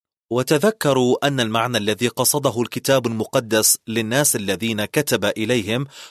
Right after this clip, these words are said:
هو المعنى الذي يقصده اليوم. فالمعنى الذي قصد يسوع أن يفهمه الناس الذي تكلم إليهم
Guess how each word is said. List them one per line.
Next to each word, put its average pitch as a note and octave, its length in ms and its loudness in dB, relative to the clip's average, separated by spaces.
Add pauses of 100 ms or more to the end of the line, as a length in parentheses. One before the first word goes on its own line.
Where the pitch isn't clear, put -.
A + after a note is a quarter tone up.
هو B2 200 4
المعنى D#3 380 2
الذي A2+ 400 0
يقصده A2 540 2
اليوم. B2+ 360 0 (680)
فالمعنى G3 500 2
الذي D#3+ 320 4
قصد E3 400 2
يسوع B2 640 4
أن C3 140 -2
يفهمه A#2 500 0
الناس G#2+ 440 0
الذي A#2+ 360 0
تكلم D#3+ 480 2
إليهم C3 540 2